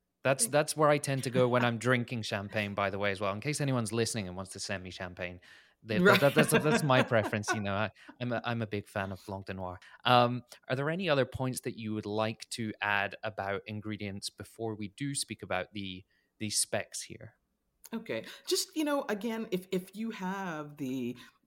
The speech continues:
Speaker 2: you know, the ability to and the, the luxury to play around, you know, just try. I mean, I didn't even, there's all other sparklings I didn't even get to mention, like, there's French Accorta, or there's wines from
Speaker 1: Oh,
Speaker 2: the
Speaker 1: yeah.
Speaker 2: Trompe d'Oeil.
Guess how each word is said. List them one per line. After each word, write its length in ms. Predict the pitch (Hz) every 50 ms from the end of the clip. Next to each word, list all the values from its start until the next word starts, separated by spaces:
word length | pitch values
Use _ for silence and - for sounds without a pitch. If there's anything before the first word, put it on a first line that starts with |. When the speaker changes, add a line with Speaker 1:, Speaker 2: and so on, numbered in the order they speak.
| _
Speaker 2:
you 80 | - 165
know, 100 | 143 135
the 120 | 139 131 143
ability 400 | 127 123 139 135 139 135 139 131
to 380 | 127 - - 139 139 139 135
and 100 | 131 123
the, 100 | 120 120
the 180 | 120 127 131 131
luxury 460 | 123 127 123 127 127 127 - 139 127 120
to 220 | 120 - 139 143
play 280 | 143 - - 247 277 240
around, 580 | 160 127 110 110 135 175 170 110 87 98 - _ _ _ _ _ _ _
you 220 | - 147 151 139 135
know, 120 | 139 143
just 240 | 151 170 170 - -
try. 520 | - 175 151 160 160 156 156 156 147 135 - -
I 40 | 147
mean, 120 | 151 147
I 60 | 147
didn't 200 | 147 156 170 160 151
even, 120 | 135 - -
there's 220 | 151 143 - - -
all 280 | - 156 156 156 151 - -
other 180 | 165 151 151 156
sparklings 440 | 156 - - 120 120 135 135 123 127
I 40 | 117
didn't 140 | 131 131
even 100 | 123 113
get 100 | 113 117 -
to 60 | -
mention, 320 | 117 113 117 117 - 123
like, 180 | 113 90 90 -
there's 160 | - 107 104
French 340 | - - - - 110 117 -
Accorta, 760 | - - - 127 120 120 117 - - 117 104 110 101 101 104 - _ - - - _
or 100 | - 120
there's 180 | 113 117 117
wines 240 | - 123 120 120 110
from 80 | 107 104
Speaker 1:
Oh, 20 |
Speaker 2:
the 60 | 98
Speaker 1:
yeah. 320 | 90 87 90 104 101 92 123
Speaker 2:
Trompe 20 | 120
d'Oeil. 260 | 120 127 123 117 113